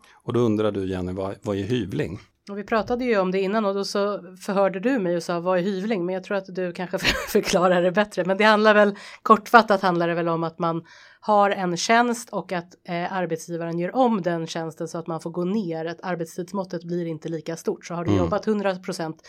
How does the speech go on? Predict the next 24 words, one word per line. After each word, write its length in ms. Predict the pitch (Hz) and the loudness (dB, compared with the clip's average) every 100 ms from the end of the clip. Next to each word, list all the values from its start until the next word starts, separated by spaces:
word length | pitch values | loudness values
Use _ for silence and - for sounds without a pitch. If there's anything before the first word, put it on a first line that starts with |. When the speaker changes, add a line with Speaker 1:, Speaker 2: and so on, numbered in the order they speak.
| - - - | -20 -20 -14
Speaker 2:
så 100 | - | -6
kanske 260 | 180 170 175 | -4 -2 -2
den 100 | 170 | -2
här 60 | |
nya 280 | 165 170 180 | -2 -2 -2
tjänsten 340 | 175 160 - 165 | -4 -8 -8 -10
är 60 | |
femtio 480 | 160 - 196 170 226 | -10 -6 -4 -2 -4
procent. 340 | 220 - - | -4 -6 -6
Speaker 1:
Mm. 260 | - 95 85 - _ - - _ | -2 -2 -4 -8 _ -20 -20 _
Det 60 | |
är 20 | 113 | 2
ju 40 | |
inte 120 | 120 | 4
ovanligt 560 | 123 107 110 110 104 101 | 2 4 4 4 2 0
att, 200 | 101 - | -2 -2
att, 260 | - 92 - | -6 -6 -6
eh, 260 | 95 95 | -4 -2
arbetsgivare, 540 | 95 90 90 - 92 92 | -4 -6 -6 -6 -6 -4
kanske 260 | 113 113 | -2 0
inte 180 | 113 104 | 0 -2
så 100 | 113 | -2
mycket 500 | 104 92 - 98 92 - _ - - | -2 -4 -6 -8 -6 -10 _ -20 -12
inom 640 | 143 104 98 95 92 101 | -4 -2 -2 -2 -4 -6